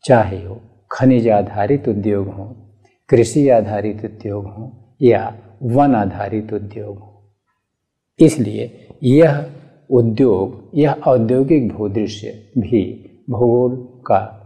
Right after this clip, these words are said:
एक मुख्य बिंदु है। उद्योग के बाद फिर हम transport, communication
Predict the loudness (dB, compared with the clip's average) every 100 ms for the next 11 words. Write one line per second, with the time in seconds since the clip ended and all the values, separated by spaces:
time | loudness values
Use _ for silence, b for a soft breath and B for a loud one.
0 | -20 -2 2 2 0 -20 _ _ -4 -2
1 | -2 -4 -2 -4 -8 -10 -14 -20 -20 _
2 | _ _ _ _ b b b b 4 6
3 | 6 2 0 0 2 0 -2 -10 -20 -20
4 | 2 4 4 2 -8 -20 -12 0 2 2
5 | -4 B B B 2 2 2 -4 0 2
6 | 2 -2 -8 -16 _ 0 4 4 4 0
7 | 0 0 0 -6 -10